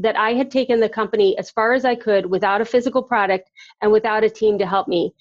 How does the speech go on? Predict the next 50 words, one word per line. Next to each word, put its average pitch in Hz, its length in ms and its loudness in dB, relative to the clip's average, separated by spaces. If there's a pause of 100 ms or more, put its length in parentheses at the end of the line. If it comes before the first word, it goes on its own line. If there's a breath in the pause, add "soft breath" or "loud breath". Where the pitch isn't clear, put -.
(240 loud breath)
And 220 160 2
I 240 160 2
could 233 220 -6
stay 294 340 0
at 381 80 0
the 311 100 2
level 254 280 2
I 226 140 2
was 233 180 0
at, 214 440 -4 (180)
but 220 140 0
in 240 120 2
order 240 240 2
to 240 120 -6
make 220 140 2
the - 140 -8
impact 254 460 0
that 208 120 4
I 196 80 2
wanted 190 280 0
to 190 80 -2
make, 196 360 2
I 196 120 0
had 208 160 2
to 208 80 -4
take 202 260 0
all 214 260 2
of 208 120 0
my 196 120 -2
profit 202 440 -2
and 190 160 -2
put 214 140 0
it 202 140 2
in 185 160 0
people 208 540 0
and 185 120 -6
products 208 460 -2 (320 soft breath)
in 226 140 2
order 214 240 2
to 208 160 -2
then 208 320 0
make 185 300 -2
the 180 220 -2
ultimate 220 480 0
impact 170 480 -4
that 156 120 -2
I 156 80 0
wanted 127 340 -4
to - 80 -10
make. - 240 -12